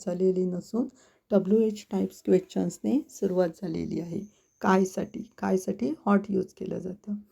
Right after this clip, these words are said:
त्याच्यानंतर, "Do you do for a living?"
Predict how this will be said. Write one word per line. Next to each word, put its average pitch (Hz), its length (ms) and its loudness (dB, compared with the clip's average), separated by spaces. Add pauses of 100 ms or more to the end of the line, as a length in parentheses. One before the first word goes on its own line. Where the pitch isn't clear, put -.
(360)
त्याच्यानंतर, 208 440 2
"Do 202 180 6
you 196 200 6
do 202 180 2
for 190 300 -2
a 190 160 0 (200)
living?" 202 320 2